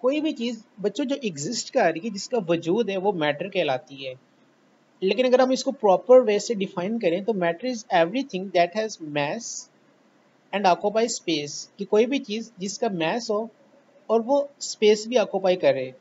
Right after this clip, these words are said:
matter कहलाती है। अब बच्चों matter किस चीज़ से मिलकर बना होता है?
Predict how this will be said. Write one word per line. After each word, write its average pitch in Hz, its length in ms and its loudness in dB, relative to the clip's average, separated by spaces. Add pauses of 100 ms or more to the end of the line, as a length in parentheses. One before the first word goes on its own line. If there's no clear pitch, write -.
(180)
matter 165 380 0
कहलाती 139 560 -2
है। 127 120 -14 (1000)
अब 226 60 -2
बच्चों 294 200 0
matter 247 280 2
किस - 240 -6
चीज़ 285 140 -4
से 285 100 -4
मिलकर 220 280 0
बना 165 200 0
होता 147 280 -6
है? 135 100 -8